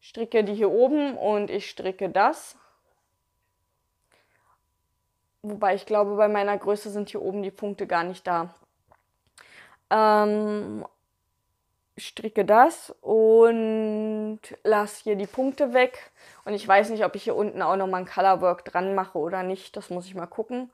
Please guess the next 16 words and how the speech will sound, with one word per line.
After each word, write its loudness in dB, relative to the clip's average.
Und -4
bei 4
dem 0
Pullover 0
werde 4
ich -6
mir -6
jetzt -6
dann -6
mal -4
die -10
Maße -4
nehmen -4
von -8
meinem -4
Zwergelchen, -2